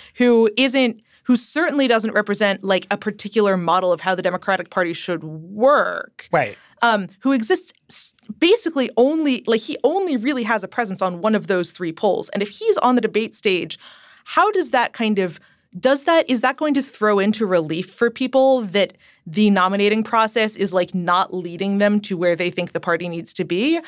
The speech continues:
Speaker 1: Or do you think that this is just gonna be, like, it,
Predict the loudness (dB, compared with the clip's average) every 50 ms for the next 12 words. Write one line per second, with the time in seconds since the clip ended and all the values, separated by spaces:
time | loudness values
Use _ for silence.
0 | -14 -18 -6 -2 -2 0 0 0 -2 0 0 0 0 0 0 0 0 0 -2 -2
1 | -2 -4 -2 0 0 0 2 2 2 2 4 4 4 4 2 -2 -6 _ _ _
2 | _ _ -2 -2 -2 -4